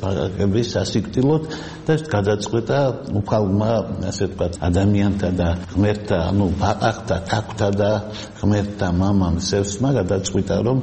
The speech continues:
ამ საქმეში ჩარეულიყო, თორე ნაჭრიპარიოსი თავის სიტყვას აუცილებლად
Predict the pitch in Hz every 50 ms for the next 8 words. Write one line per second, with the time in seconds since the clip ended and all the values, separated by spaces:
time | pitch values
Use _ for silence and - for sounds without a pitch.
0 | - - - - 85 101 101 - - 95 85 - 95 92 92 - 87 87 - 98
1 | 98 98 101 95 90 92 95 90 90 - - 147 160 156 - 110 101 95 127 151
2 | 151 123 110 101 95 92 95 101 - - 104 101 101 101 107 92 92 101 98 98
3 | 95 - - 135 151 151 - 120 101 98 95 - - 92 87 - - 127 127 -
4 | 101 95 95 90 - - 92 92 95 92 101 117 120 -